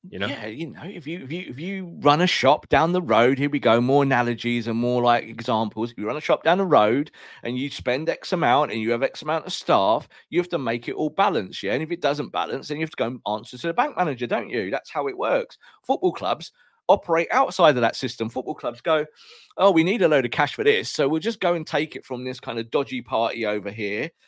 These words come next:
Speaker 2: We stick it in there and we call it revenue." It's not revenue. That's either loans or it's, <laughs> or it's just benefactors, you know, and Portsmouth are the perfect example of that,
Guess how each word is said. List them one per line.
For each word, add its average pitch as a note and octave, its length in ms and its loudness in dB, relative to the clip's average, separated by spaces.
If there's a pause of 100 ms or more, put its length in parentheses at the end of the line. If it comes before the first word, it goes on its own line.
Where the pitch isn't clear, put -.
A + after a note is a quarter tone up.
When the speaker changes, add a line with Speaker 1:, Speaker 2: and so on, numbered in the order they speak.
(140)
Speaker 2:
We C#3+ 80 -6
stick - 260 -6
it - 120 -6
in D#3 80 -2
there D#3+ 80 2
and C#3 100 0
we D3+ 60 -4
call E3+ 280 -2
it - 120 -2
revenue." D#3+ 580 -2 (640)
It's - 140 -12
not A#3+ 160 0
revenue. B2 680 -2 (220)
That's C#3 180 -4
either D#3+ 240 2
loans F3 680 0
or B2+ 200 2
it's, - 480 -8
<laughs> - 40 -20
or D#3 140 0
it's - 160 -6
just D#3+ 240 -2
benefactors, A#2 880 0 (240)
you C3 80 -4
know, C3 120 4
and D#3 220 -2
Portsmouth D#3 380 0
are C#3 100 2
the C#3 80 -2
perfect C3+ 560 -2
example B2 560 -2
of E2 100 -8
that, C#2 200 -6